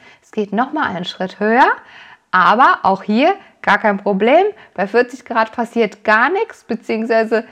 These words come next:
nichts, was deine Bettwäsche und Handtücher kaputt machen könnte, sondern ganz im Gegenteil, es bleibt schonend, es wird sauber und, äh, es ist auch hier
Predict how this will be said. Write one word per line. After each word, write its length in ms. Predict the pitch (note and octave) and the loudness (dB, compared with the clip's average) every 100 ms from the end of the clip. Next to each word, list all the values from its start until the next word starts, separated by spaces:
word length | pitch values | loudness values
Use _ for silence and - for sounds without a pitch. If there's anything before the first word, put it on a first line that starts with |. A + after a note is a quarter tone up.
| - - | -14 -2
nichts, 360 | A#3+ F#4 - | 0 0 -4
was 220 | A3 A#3+ A#3+ | 0 0 2
deine 500 | A#3+ A3+ G#3+ A3 A3 _ - | 2 4 2 0 -2 _ -4
Bettwäsche 440 | A#3+ C#4+ A#3+ - | -4 -2 -4 -4
und 120 | A3 | -2
Handtücher 380 | A3+ A#3+ B3 A3+ | -2 -2 -6 -2
kaputt 360 | A#3 A3+ D4 A#3 | -2 0 -2 -2
machen 280 | A#3 A3 | -2 -2
könnte, 420 | A3 G#3+ A3+ B3+ B3+ _ _ - _ | 0 0 0 -4 -6 _ _ -20 _
sondern 340 | A3+ A3 G#3 | -2 0 0
ganz 180 | G#3 G#3 | -2 -2
im 120 | G#3 | -4
Gegenteil, 520 | A#3+ B3 C4 A#3 A3+ | -4 -4 -2 0 0
es 140 | A3 - | -4 -4
bleibt 320 | G3 F#3+ - | -2 -2 -2
schonend, 640 | D4 C#4 C#4 C4+ C4+ - _ _ _ _ _ _ _ _ _ _ _ _ | 0 2 2 -2 -4 -10 _ _ _ _ _ _ _ _ _ _ _ _
es 280 | G3 G3 - - | -2 -2 -6 -6
wird 300 | F3+ G3 G3+ | -2 -2 2
sauber 600 | A3+ A#3 A3+ A#3 A#3 - | 4 4 4 4 4 0
und, 340 | - G3 F#3 - | -4 -4 -4 -6
äh, 380 | F#3 F3+ F3+ F#3 | -6 -4 -6 -10
es 120 | - | -16
ist 120 | - | -6
auch 100 | F#3 | -6
hier 320 | - A#3+ B3 | -2 0 0